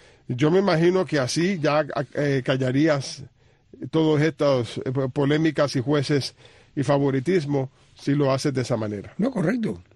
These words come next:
Speaker 2: Eso está, en eso estoy de acuerdo contigo. El, lo bueno con la computadora es que no existe, o sea, no, no, no existe el, el carácter, no, no existe nada, por lo tanto es una cosa fría. ¿Ves?
Speaker 1: Correcto. Hasta que a un manager se le ocurra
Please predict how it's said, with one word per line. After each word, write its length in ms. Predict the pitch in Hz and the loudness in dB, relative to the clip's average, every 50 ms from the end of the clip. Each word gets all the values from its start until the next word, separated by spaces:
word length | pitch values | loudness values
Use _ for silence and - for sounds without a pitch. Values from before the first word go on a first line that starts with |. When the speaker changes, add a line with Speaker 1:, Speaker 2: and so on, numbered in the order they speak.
| _ - - 107 104 101 101 - 95 | _ -20 -20 -18 -16 -16 -14 -12 -10
Speaker 2:
Eso 240 | 117 131 131 117 170 | -8 -8 -6 -4 -4
está, 480 | 160 131 170 180 185 180 170 160 147 143 | -4 -2 0 0 2 2 2 0 -2 -2
en 200 | 135 139 151 165 | -2 0 0 0
eso 180 | 165 - 175 | 0 -2 -4
estoy 160 | 165 - 190 | -2 0 0
de 60 | 185 185 | 0 2
acuerdo 260 | 175 185 185 180 180 | 2 0 0 0 0
contigo. 440 | 175 160 160 175 165 151 135 131 131 | 0 0 0 0 0 0 -2 -4 -4
El, 180 | 135 123 123 123 139 - 127 131 - - - - - - - _ _ _ _ - | -4 -4 -4 -6 -6 -10 -12 -12 -12 -14 -16 -18 -20 -20 -20 _ _ _ _ -2
lo 140 | - 151 156 | 0 2 2
bueno 300 | 151 151 180 208 247 240 | 4 4 2 2 0 0
con 100 | 220 202 | 0 0
la 80 | 185 180 | 0 0
computadora 460 | 170 170 160 156 151 151 160 196 233 | 0 -2 -2 -2 -2 -2 -2 -2 -4
es 60 | 214 - | -4 -6
que 120 | - 165 151 | -4 -2 0
no 180 | 151 151 151 | 0 0 0
existe, 720 | 156 143 - - - 170 160 - - - 170 160 151 135 - _ _ _ _ _ _ _ _ _ _ - - - - | -2 -2 -4 -4 -4 -4 -4 -4 -2 -2 -2 0 -2 -4 -6 _ _ _ _ _ _ _ _ _ _ -20 -20 -16 -14
o 60 | - | -10
sea, 160 | - - 170 139 | -4 -4 -2 -2
no, 180 | 139 143 - | -2 -2 -2
no, 180 | 127 147 165 160 | -2 -2 -2 0
no 140 | 147 156 160 | 0 -2 -2
existe 480 | 139 - - 170 170 - 180 170 160 | -2 -2 -4 -4 -4 -2 -2 -2 -2
el, 720 | 156 156 - - 147 143 - 127 143 135 - - - - - - - - - - | -2 -4 -4 -6 -6 -6 -4 -6 -4 -6 -6 -10 -12 -18 -18 -16 -12 -12 -10 -6
el 160 | - 151 139 | -4 -4 -4
carácter, 520 | 131 - - - 143 151 165 165 - 190 175 | -2 -2 -2 -2 -2 -2 -4 -4 -4 -4 -4
no, 180 | 160 151 156 160 151 151 | -2 -2 -4 -4 -2 -2
no 80 | 156 | -2
existe 360 | 165 139 - 180 156 - 185 175 | -2 -2 -2 -4 -4 -2 -2 -2
nada, 320 | 165 165 165 165 165 160 | 0 0 -2 -2 -2 -4
por 160 | 135 123 139 139 | -4 -6 -6 -6
lo 80 | 135 | -4
tanto 280 | 123 175 175 175 160 160 | -2 -2 -2 -2 -2 -2
es 80 | 151 | -2
una 120 | 160 165 160 | -2 -2 -2
cosa 200 | 160 170 147 156 | -4 -4 -6 -6
fría. 420 | 139 - 156 147 139 120 107 - _ _ - - - - | -6 -4 -4 -2 -2 -2 -4 -6 _ _ -20 -20 -16 -10
¿Ves? 80 | - 120 | -4 0
Speaker 1:
Correcto. 520 | 143 170 160 165 151 131 - - 127 - - - | 2 2 4 2 0 0 -2 -6 -8 -8 -6 -2
Hasta 260 | 160 175 - - 196 | -2 -2 0 0 0
que 140 | - - 202 | 2 2 4
a 80 | 190 185 | 4 4
un 180 | 202 226 233 | 4 4 4
manager 420 | 226 220 220 220 220 196 160 214 196 | 4 4 4 4 2 2 2 0 0
se 120 | - 185 180 | 2 2 2
le 80 | 170 165 | 2 2
ocurra 520 | 156 - 190 202 190 170 139 139 151 - | 0 2 4 4 4 4 2 0 -2 -4